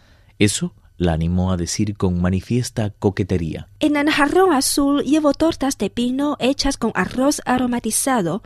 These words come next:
Speaker 2: y en el verde un poco de gluten de trigo frito. Hace tiempo prometí alimentar a todos los monjes con los que me topara y desde entonces no he hecho otra cosa que recorrer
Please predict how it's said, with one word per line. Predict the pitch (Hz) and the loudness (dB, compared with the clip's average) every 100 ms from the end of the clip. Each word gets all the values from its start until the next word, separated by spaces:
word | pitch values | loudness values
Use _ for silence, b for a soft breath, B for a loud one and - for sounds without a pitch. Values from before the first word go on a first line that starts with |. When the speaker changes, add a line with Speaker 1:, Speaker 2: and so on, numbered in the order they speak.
| b b | b b
Speaker 2:
y | 220 | 2
en | 190 | 2
el | 175 156 | 0 -2
verde | 208 285 277 262 285 B | -2 -2 0 -2 -2 B
un | B 311 | B 2
poco | - 381 311 | 4 4 4
de | 277 262 | 4 2
gluten | 294 349 269 262 | 2 0 0 0
de | 247 226 | -2 -2
trigo | - 320 330 226 | 0 0 2 0
frito. | - - 170 - 82 - b b b b b | 0 -2 -2 -6 -10 -12 b b b b b
Hace | 311 - 294 | 2 4 2
tiempo | 302 320 269 262 | 4 2 4 2
prometí | 269 277 269 294 359 | 4 2 2 2 2
alimentar | 277 254 214 208 233 | 2 0 -2 0 0
a | 156 | 0
todos | - 254 277 311 254 | 0 0 2 2 0
los | 220 214 | -2 -2
monjes | 269 294 - 220 - - | -2 -2 0 0 -2 -2
con | 226 202 | 0 0
los | 196 - | 0 -2
que | 185 | -4
me | 185 165 | -4 -4
topara | 160 - 330 294 131 - B B - | -6 0 2 2 0 -6 B B -6
y | 202 | -4
desde | - 202 - | -2 -2 -2
entonces | 170 160 233 247 269 - | -4 -4 -4 -2 -2 -2
no | 254 302 | -2 2
he | 349 | 4
hecho | 320 - - | 2 2 0
otra | 247 294 | 0 0
cosa | 302 359 311 240 226 | 2 2 2 0 0
que | 214 | 0
recorrer | 214 202 196 190 220 254 - | 2 0 2 0 2 0 0